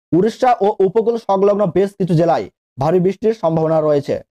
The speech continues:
বিক্ষিপ্তভাবে ভারী বৃষ্টির সম্ভাবনা সব থেকে বেশি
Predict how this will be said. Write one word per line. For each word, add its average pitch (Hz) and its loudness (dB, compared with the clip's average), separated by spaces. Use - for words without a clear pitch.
বিক্ষিপ্তভাবে 226 0
ভারী 190 2
বৃষ্টির 190 0
সম্ভাবনা 190 0
সব 180 -4
থেকে 180 0
বেশি 156 0